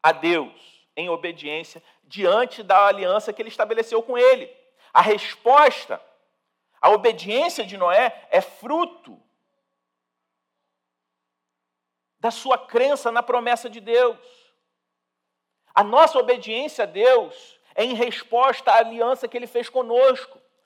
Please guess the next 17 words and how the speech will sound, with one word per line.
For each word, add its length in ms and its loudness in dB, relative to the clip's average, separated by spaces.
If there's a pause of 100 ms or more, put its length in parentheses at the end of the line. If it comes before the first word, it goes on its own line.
(200)
É 120 4
fruto 720 -4 (160)
de 100 -12
quem 220 -4
acredita 640 -4
na 140 -4
promessa 500 0
de 120 -16
Deus. 520 2 (2500)
A 60 -4
construção 500 0
da 100 8
arca 420 6
não 120 -2
foi 180 -6
um 120 -12
teste 640 0